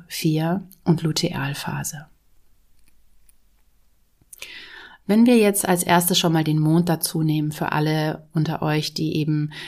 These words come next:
diesen Zyklus so nicht wahrnehmen können, weil das die Blutung, wenn du die Antibabypille nimmst oder anders hormonell verhütest, ist eine,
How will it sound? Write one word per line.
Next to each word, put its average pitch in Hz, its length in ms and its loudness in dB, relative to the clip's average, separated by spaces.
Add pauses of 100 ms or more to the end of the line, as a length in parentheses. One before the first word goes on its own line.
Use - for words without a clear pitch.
(140)
diesen 156 180 0
Zyklus 170 380 0
so 165 220 2
nicht 170 420 4
wahrnehmen 151 580 2
können, 160 640 4
weil 147 240 -2
das - 320 -8
die 147 140 -6
Blutung, 165 420 0
wenn 151 100 0
du 151 100 -2
die 147 520 -6 (220)
Antibabypille 185 680 0
nimmst 160 320 2
oder 151 180 -4
anders 175 320 0
hormonell 151 640 -2
verhütest, 175 800 -4 (480)
ist - 280 -2 (100)
eine, 147 600 -2